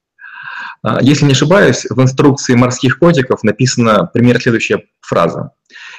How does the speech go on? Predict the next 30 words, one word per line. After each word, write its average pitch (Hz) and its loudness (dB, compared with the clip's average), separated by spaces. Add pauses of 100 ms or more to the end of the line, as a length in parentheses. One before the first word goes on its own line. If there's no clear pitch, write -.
Если 151 0
вы 127 2
действовали 120 0
по 120 0
инструкции - -4
и 120 -6
добились 127 -2
результата, 120 -2
вы 107 -2
молодец. 107 -4 (460)
Если 143 -4
вы 147 -2
инструкцию 131 -4
не 131 0
соблюли, 131 -2
но 110 -2
добились 143 0
результата, 110 -6 (360)
вы, 135 0
м, 101 -2
нарушили, 113 -2
там, 85 -10 (140)
правила. 85 -4 (300)
Если 135 -2
вы 135 0
действовали 131 0
по 123 0
инструкции 123 -4
и 110 -10
вы 110 -8